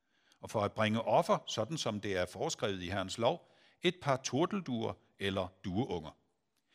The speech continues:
I Jerusalem var der en mand ved navn Simeon. Han var retfærdig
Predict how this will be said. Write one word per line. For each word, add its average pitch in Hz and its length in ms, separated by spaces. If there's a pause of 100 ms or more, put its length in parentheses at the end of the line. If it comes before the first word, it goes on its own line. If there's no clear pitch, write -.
(160)
I 117 100
Jerusalem 147 540
var 101 120
der 127 80
en 98 160
mand 113 220 (100)
ved 127 100
navn 107 300
Simeon. 123 540 (600)
Han 87 160
var 80 120
retfærdig 107 520